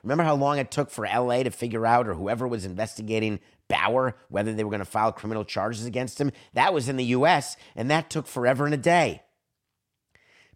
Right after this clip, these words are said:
Baseball cannot, as a favor to Tampa, and they will not, let this linger until spring training. You have to figure out what you're doing with your team if you're the Rays. And more importantly,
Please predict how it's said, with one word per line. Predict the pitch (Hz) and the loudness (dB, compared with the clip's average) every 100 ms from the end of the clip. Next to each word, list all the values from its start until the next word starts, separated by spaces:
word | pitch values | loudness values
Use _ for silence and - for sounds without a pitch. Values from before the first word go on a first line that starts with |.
| - | 2
Baseball | 139 - - 135 123 | 4 2 2 4 4
cannot, | - 135 139 131 127 90 - - | 2 2 4 4 2 0 -4 -4
as | 95 87 | -2 -2
a | |
favor | - 127 139 139 | -4 2 2 4
to | 135 | 0
Tampa, | - 135 120 - 76 - | 0 0 0 0 -8 -4
and | 101 107 | 0 4
they | 110 | 4
will | 107 117 165 | 6 6 6
not, | 135 - - - _ _ | 4 -2 -10 -20 _ _
let | 101 131 - | 2 2 2
this | 107 - - | -2 -4 -2
linger | 98 156 98 71 - | 0 0 0 -8 -10
until | 90 101 104 90 | -8 -4 -4 -6
spring | - 104 78 | -4 -6 -4
training. | 110 120 82 69 _ _ _ _ _ _ _ _ _ _ _ _ _ _ _ _ - | 0 2 0 -6 _ _ _ _ _ _ _ _ _ _ _ _ _ _ _ _ -2
You | 139 | 4
have | 180 - | 4 2
to | 113 | -4
figure | - 131 135 | -4 2 4
out | 131 | 4
what | 107 123 - | 2 0 -2
you're | 107 | -4
doing | 110 113 117 | 0 0 0
with | 113 | -4
your | 107 | -6
team | 82 - 131 | -6 -4 -2
if | 120 - | -4 -6
you're | 90 | -8
the | 82 | -6
Rays. | 78 67 98 - _ _ _ _ _ _ _ _ _ - - - - _ _ - | -8 -6 -8 -10 _ _ _ _ _ _ _ _ _ -20 -20 -20 -20 _ _ -4
And | 101 101 | -2 0
more | 123 151 | 2 2
importantly, | 127 131 135 131 151 151 | 0 0 0 0 -2 -4